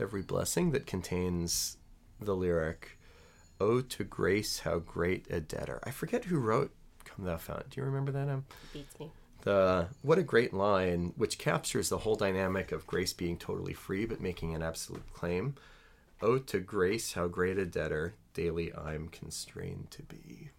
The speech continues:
Speaker 2: It's a great line.
Speaker 1: Yeah, there, there's another song, an old hymn that was turned,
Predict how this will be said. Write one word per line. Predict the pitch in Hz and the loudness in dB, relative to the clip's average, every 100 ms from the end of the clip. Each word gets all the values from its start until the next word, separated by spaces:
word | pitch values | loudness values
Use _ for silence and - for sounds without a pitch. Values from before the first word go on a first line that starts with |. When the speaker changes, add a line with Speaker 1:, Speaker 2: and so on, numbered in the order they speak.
| - | -16
Speaker 2:
It's | - | -12
a | 190 | -10
great | 165 160 190 | -6 -4 -2
line. | 254 - - - - - - | -2 -4 -12 -20 -20 -20 -12
Speaker 1:
Yeah, | - - - | -8 -6 4
there, | 117 - | 4 4
there's | - 135 123 117 | -2 -2 0 4
another | 143 165 | 6 6
song, | 139 123 107 104 101 - - - - | 6 6 6 6 2 -6 -14 -12 -4
an | 117 117 | -2 6
old | 113 - | 6 6
hymn | 107 98 | 4 6
that | 95 98 | 4 2
was | 98 | -2
turned, | - 120 117 110 104 - | 0 4 4 4 0 -4